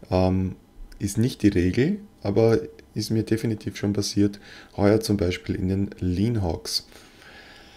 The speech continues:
Ähm, der und das war auch meine Antwort im Blog, der beste Schutz, den man hier hat, ähm,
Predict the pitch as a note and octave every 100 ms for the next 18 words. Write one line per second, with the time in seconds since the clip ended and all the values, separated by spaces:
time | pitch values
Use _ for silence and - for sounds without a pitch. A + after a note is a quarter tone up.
0 | - - F#2+ F#2 F2+ - - - - -
1 | - _ _ - F#2+ F#2+ E2 - - -
2 | - F#2 G2+ F#2+ A#2+ A2+ G2+ F2 F#2+ B2
3 | G#2 G#2 G2+ F#2 F#2+ A#2 - F#2+ F#2+ F#2+
4 | - - - - - - A2 - F2+ -
5 | - A2 G#2 G#2+ G#2 G2+ C3 - - -
6 | - - - G#2 G2+ G#2 -